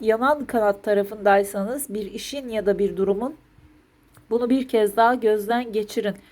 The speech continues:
Belki de mesajı aldığınızda siz de bambaşka bir şeye dönüşebilirsiniz. Bolluk, bereket, e,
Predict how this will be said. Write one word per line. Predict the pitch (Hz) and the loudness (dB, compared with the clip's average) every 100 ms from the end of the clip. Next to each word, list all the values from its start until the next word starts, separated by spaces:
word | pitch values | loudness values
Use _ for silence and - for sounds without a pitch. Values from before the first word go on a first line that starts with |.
| _ _ _ _ - | _ _ _ _ -2
Belki | 240 220 208 208 | 4 4 2 -6
de | |
mesajı | 240 226 226 220 190 202 | -4 -4 -2 -2 0 0
aldığınızda | 214 226 208 202 196 190 - 240 | 2 2 2 -2 -4 -8 -4 -4
siz | 247 233 196 233 | -4 -10 -4 0
de | 247 262 - | 0 -2 -2
bambaşka | 226 220 196 190 - 202 | -2 2 0 0 -4 -4
bir | 233 | -4
şeye | 208 - 208 214 | -8 -2 -2 0
dönüşebilirsiniz. | 214 208 - 233 220 202 208 - 196 185 - - _ _ _ _ - _ _ _ _ _ _ _ - _ _ _ _ - | -4 -4 0 0 2 -2 -2 -4 -10 -10 -10 -14 _ _ _ _ -20 _ _ _ _ _ _ _ -20 _ _ _ _ 0
Bolluk, | 226 294 269 277 269 | 6 6 4 0 2
bereket, | 262 285 285 277 269 262 - | 4 4 2 2 0 0 0
e, | 233 233 226 226 | 4 4 4 4